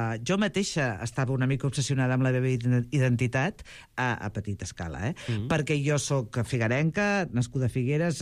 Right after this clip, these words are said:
Speaker 1: d'arrels empordaneses fins que se perd l'arbre genealògic, però fa molts anys que visc a Badalona. I aleshores, eh, la gent em preguntava, "Tu d'on ets?" I jo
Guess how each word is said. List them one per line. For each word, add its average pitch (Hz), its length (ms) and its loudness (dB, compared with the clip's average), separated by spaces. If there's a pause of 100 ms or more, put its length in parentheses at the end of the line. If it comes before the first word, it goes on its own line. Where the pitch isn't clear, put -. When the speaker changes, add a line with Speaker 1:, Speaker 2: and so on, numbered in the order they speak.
(140)
Speaker 1:
d'arrels 113 440 2
empordaneses 123 880 2 (100)
fins 127 280 -2
que 120 160 0
se 117 200 0 (320)
perd 127 280 0
l'arbre 127 300 2
genealògic, 165 640 2 (180)
però 175 200 2
fa 151 180 -2
molts 170 280 2
anys 139 200 -2
que 151 100 -2
visc 143 220 -2
a 123 80 0
Badalona. 107 460 0 (420)
I 160 100 2
aleshores, 170 480 2
eh, 147 260 0
la 127 140 0
gent 139 160 2
em 143 40 2
preguntava, 135 360 0
"Tu 214 160 0
d'on 202 180 2
ets?" 120 280 0
I 151 100 2
jo 175 100 2